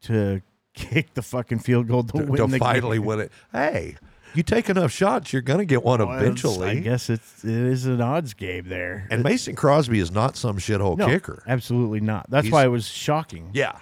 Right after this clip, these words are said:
Speaker 1: Like <laughs>
Speaker 2: Well, it was also the kicker for the Bengals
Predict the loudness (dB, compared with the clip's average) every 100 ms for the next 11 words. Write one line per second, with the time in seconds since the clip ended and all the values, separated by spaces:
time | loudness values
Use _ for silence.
0 | -4 2 2 0 -4 -4 -4 2 4 6
1 | 4 2 2 4 2 2 2 0 -2 -2
2 | 0 -2 0 0 0 0 -2 -2 2 0
3 | 2 2 2 0